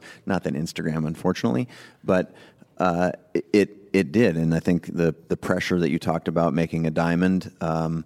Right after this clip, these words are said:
I, I found out just enough about venture capital, just enough about people wanting to buy your company, just enough about the App Store, but mo-, most importantly,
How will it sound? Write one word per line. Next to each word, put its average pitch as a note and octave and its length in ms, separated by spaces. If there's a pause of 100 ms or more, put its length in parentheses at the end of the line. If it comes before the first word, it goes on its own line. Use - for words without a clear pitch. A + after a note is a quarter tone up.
(260)
I, F#2+ 260
I F#2 80
found G#2+ 260
out G2 160
just G#2 240
enough G#2 200
about F#2+ 280
venture F#2 240
capital, F2 440
just F2 240
enough F#2 200
about F2+ 200
people F2 240
wanting F2 280
to E2+ 60
buy E2+ 180
your E2+ 160
company, F2 400
just F2 240
enough F2+ 220
about E2+ 240
the E2+ 100
App F2+ 180
Store, F#2 200
but F2 160
mo-, G2+ 240
most G#2 280
importantly, F#2+ 600